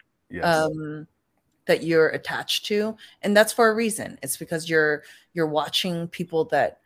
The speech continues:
Speaker 2: have been in the business for a long time, that know how to captivate the audience, that know how to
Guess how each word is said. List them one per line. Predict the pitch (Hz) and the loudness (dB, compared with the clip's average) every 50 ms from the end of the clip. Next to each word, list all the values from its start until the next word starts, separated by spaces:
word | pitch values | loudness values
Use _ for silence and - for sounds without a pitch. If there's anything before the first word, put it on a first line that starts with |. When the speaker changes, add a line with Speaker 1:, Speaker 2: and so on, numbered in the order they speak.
| _ _ _ - | _ _ _ -8
Speaker 2:
have | - 170 147 - | -8 -6 -4 0
been | - 185 180 208 | 2 4 4 6
in | 226 220 202 | 4 4 4
the | 165 | 2
business | 139 - 156 147 - - 127 120 - | 0 -2 -4 -4 -4 -6 -8 -8 -6
for | - - 147 | -2 0 0
a | 139 143 | 0 0
long | 143 139 135 139 | -2 -4 -6 -8
time, | 139 - 139 127 131 139 | -8 -6 -8 -8 -4 -2
that | - 151 - - | -2 -2 -2 -2
know | 160 165 165 165 165 170 175 180 196 202 208 | -6 -4 -2 2 6 8 8 10 8 8 6
how | 202 - - 151 143 | 4 2 2 2 2
to | 147 | 2
captivate | 139 - - 135 139 - - 135 117 131 160 - - _ | 0 -6 -6 -8 -8 -8 -10 -12 -10 -10 -12 -14 -14 _
the | - - | -12 -10
audience, | - - 131 - - - - 143 - | -8 -8 -8 -10 -10 -12 -14 -12 -8
that | - - - - - | -6 -6 -6 -8 -10
know | 160 160 170 175 175 180 185 190 208 | -8 -4 0 2 4 6 6 6 4
how | 196 196 175 156 | 4 4 4 4
to | 147 147 143 | 4 2 -2